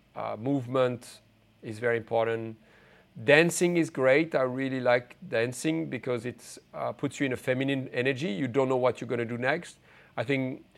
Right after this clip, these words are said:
too much of our energy is a masculine energy where we are outcome-oriented and goal-oriented. So having a non-goal-oriented practice like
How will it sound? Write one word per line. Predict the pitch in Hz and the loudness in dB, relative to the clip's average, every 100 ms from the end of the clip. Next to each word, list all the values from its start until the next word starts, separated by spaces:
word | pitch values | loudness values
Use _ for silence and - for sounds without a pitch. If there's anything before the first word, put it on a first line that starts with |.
| _ - | _ -2
too | 151 | 4
much | 151 147 147 | 6 6 6
of | 139 123 - | 2 2 -2
our | 139 127 135 | 4 4 4
energy | 131 135 123 | 0 0 -2
is | 131 | -4
a | 120 | -2
masculine | 120 117 - 135 131 | -2 -2 -4 -4 -2
energy | 135 123 143 147 | -4 -4 -4 -2
where | 127 120 | -2 -2
we | 117 | 0
are | 113 117 | 0 0
outcome-oriented | 131 131 - 143 127 127 123 120 113 127 110 | 0 0 2 0 4 2 2 -2 -2 -6 -6
and | 104 | -4
goal-oriented. | 123 131 127 123 123 117 127 120 120 | -2 2 2 2 0 -2 -2 -4 -4
So | - 117 110 - - | 0 0 0 -10 -2
having | 135 135 151 | 2 4 4
a | 143 127 | 2 2
non-goal-oriented | 131 131 135 135 139 143 - - _ 120 127 135 131 123 123 123 139 120 113 | -2 0 4 6 6 2 -4 -12 _ -2 4 6 6 6 2 -2 -4 -6 -8
practice | - 127 120 - 123 - - 123 | 2 2 2 -2 -6 -8 -12 -4
like | 113 | -4